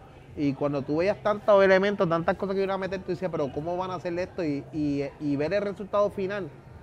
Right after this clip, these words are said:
es bien impresionante. Ahora bien, Yankee, ¿qué? Yankee tuvo,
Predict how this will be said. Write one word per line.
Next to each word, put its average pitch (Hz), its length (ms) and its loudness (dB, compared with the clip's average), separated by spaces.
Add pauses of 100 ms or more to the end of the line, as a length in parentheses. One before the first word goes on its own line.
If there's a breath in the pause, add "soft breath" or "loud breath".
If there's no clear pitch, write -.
(260)
es 175 200 0 (160)
bien 185 280 2
impresionante. 175 800 0
Ahora 170 240 6
bien, 175 240 4 (540)
Yankee, 180 380 -2
¿qué? 175 880 -2 (100)
Yankee 156 300 -4
tuvo, 190 600 2